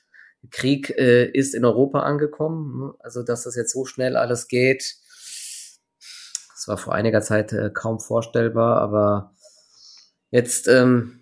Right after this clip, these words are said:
jetzt ist es passiert. Äh, wir werden darüber so ein, äh, bisschen sprechen natürlich. Ich bin übrigens heute Morgen dann, ich habe schon unruhig geschlafen, um fünf Uhr dann aufs Handy geschaut,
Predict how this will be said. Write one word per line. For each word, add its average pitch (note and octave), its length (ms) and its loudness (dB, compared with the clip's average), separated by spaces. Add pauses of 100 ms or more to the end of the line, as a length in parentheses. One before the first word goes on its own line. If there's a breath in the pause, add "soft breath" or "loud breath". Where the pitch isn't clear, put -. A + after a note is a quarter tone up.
jetzt A#2+ 160 2
ist E3 140 6
es F#3 180 4
passiert. F3 500 4
Äh, D3+ 140 4
wir C3+ 120 2
werden C#3+ 180 4
darüber C#3 280 6
so C3 120 2
ein, B2+ 100 2
äh, B2 340 2
bisschen C3 300 0
sprechen - 400 -2
natürlich. C#3 580 0
Ich C3 320 0
bin C3 160 -2
übrigens B2+ 380 -8
heute B2 160 -8
Morgen B2 380 -2
dann, A#2+ 320 0 (240 loud breath)
ich - 60 -2
habe C#3 100 -2
schon D#3 100 0
unruhig D3 400 6
geschlafen, C3+ 760 2 (300)
um B2 100 -12
fünf - 300 -4
Uhr C#3 80 4
dann C3+ 160 6
aufs B2+ 180 2
Handy D3 260 4
geschaut, C#3+ 580 4